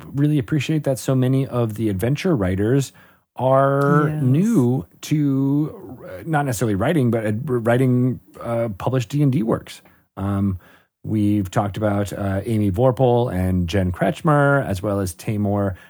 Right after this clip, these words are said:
Speaker 1: Raymond, uh, and we'll be talking about much more of these adventures going forward. But all of them, uh, just had wonderful stories to tell about,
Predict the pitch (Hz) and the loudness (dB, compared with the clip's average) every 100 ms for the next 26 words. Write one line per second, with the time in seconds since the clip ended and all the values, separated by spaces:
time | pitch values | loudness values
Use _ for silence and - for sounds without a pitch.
0 | _ - 131 131 127 127 120 113 104 104 | _ -4 2 4 4 4 2 0 2 2
1 | 104 101 101 101 104 98 107 104 95 85 | 0 -2 -2 0 -2 -2 -4 -2 -2 0
2 | 107 104 110 113 98 90 95 90 92 90 | -2 -2 -2 0 0 -2 -4 -4 -4 -4
3 | 92 87 98 98 87 87 98 113 113 101 | -4 -4 -2 -2 -2 -4 -4 -2 0 0
4 | 92 90 - - _ 92 92 87 95 - | 0 -2 -10 -20 _ -4 -2 -2 -4 -6
5 | 104 90 127 113 107 90 95 90 82 87 | -4 0 0 0 -4 -2 0 0 -2 -6
6 | 95 90 90 87 90 87 87 | -2 -2 -2 -4 -6 -4 -6